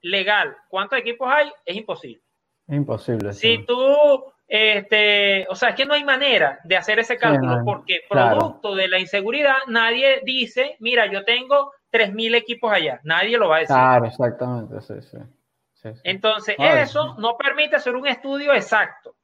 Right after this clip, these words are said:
Speaker 1: pero ya por lo menos
Speaker 2: Ah.
Speaker 1: partiendo del estudio de la Universidad de Cambridge, ya sabemos que
Speaker 2: Es
Speaker 1: hay más de, de trece mil.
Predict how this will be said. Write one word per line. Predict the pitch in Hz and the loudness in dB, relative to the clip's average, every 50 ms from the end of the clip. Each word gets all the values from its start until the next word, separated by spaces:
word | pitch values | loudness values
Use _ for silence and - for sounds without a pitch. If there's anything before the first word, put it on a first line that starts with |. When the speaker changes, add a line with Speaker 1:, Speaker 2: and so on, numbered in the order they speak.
| _ _ _ _ - | _ _ _ _ 0
Speaker 1:
pero | 196 202 214 208 | 2 2 2 4
ya | 196 202 214 208 | 4 2 2 4
por | 277 294 | 2 4
lo | 285 277 | 4 4
menos | 277 277 269 262 247 226 | 2 0 -2 -2 -4 -2
Speaker 2:
Ah. | - | 0
Speaker 1:
partiendo | - 277 269 - - 233 254 254 254 233 214 | 0 0 -2 -4 -8 -8 -8 -6 -2 0 0
del | 196 185 185 | 0 0 0
estudio | 170 - 233 254 247 240 | -4 -6 -4 0 0 0
de | 214 | 0
la | 202 | 0
Universidad | 180 180 175 151 160 170 180 | -4 -6 -8 -6 -2 -2 -2
de | 214 | 0
Cambridge, | 214 277 285 277 277 277 294 277 - _ _ _ | 2 2 0 2 0 -2 -6 -8 -14 _ _ _
ya | 160 180 180 180 | 0 0 0 2
sabemos | - 240 240 240 254 247 | 2 0 2 2 0 -2
que | - | -2
Speaker 2:
Es | 220 208 | -2 -2
Speaker 1:
hay | 208 | 0
más | 208 208 226 | 0 0 2
de, | 233 233 226 _ - | 0 0 -2 _ -2
de | 190 185 | -2 -2
trece | - 190 170 156 170 160 | -2 -2 -6 -4 -6 -6
mil. | 170 165 156 185 | -6 -6 -10 -10